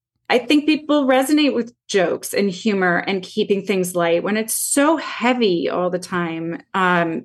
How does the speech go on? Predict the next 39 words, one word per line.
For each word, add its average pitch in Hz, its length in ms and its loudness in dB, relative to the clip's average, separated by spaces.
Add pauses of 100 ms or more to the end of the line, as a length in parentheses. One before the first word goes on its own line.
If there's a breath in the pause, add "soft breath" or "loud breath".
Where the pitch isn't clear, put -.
(160)
that's 370 200 2
not 240 200 0
how 165 200 -2
life 185 300 0
is, 185 260 2
and 196 100 -4
that's - 280 -4
not 302 200 2
how 220 120 2
people 185 340 -2
really 170 300 0
learn 190 560 0
through 277 240 -2
and 277 160 2
through. 294 320 -2
That's 294 220 -4
kind 285 160 -2
of 190 80 -4
how 185 100 0
you 175 80 2
can 175 60 -6
get 175 140 0
people 175 200 -2
to 165 60 -2
beat 180 220 -4
themselves 165 360 -4
up, 247 200 2
I - 40 2
suppose. 202 400 2
But 202 260 0 (340 loud breath)
I - 100 -2
really 262 300 4
like 208 260 2
to 240 120 -2
make 180 300 -4 (180)
things 175 400 0 (160)
kind 190 180 0
of 175 100 0
light 175 300 2